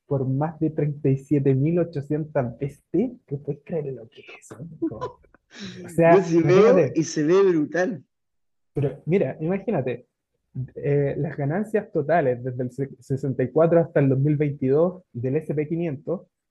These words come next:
Speaker 1: es un veinticuatro mil setecientos ocho por ciento. Pero mira,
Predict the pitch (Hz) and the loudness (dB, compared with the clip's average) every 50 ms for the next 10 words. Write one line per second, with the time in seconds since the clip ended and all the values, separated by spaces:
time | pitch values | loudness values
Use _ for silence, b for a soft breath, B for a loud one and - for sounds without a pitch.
0 | _ _ _ _ - 143 - 160 156 143 143 151 151 147 151 139 156 156 147 143 | _ _ _ _ -10 -8 -6 -6 -4 -2 -2 -4 -2 -4 -4 -2 -2 0 0 0
1 | 147 143 170 190 214 214 208 - _ 165 147 151 139 175 165 156 - 160 151 156 | 0 0 0 0 -2 -2 -4 -6 _ -4 -4 -4 -4 -4 -6 -4 -4 -4 -2 -2
2 | 156 151 156 151 135 135 135 - 143 123 - - - 139 - _ _ 123 127 123 | -2 -2 -4 -4 -6 -6 -6 -6 -8 -8 -8 -10 -14 -18 -18 _ _ -12 -12 -10
3 | 123 127 131 143 165 180 190 196 - | -10 -8 -4 -2 -2 -2 -2 -4 -6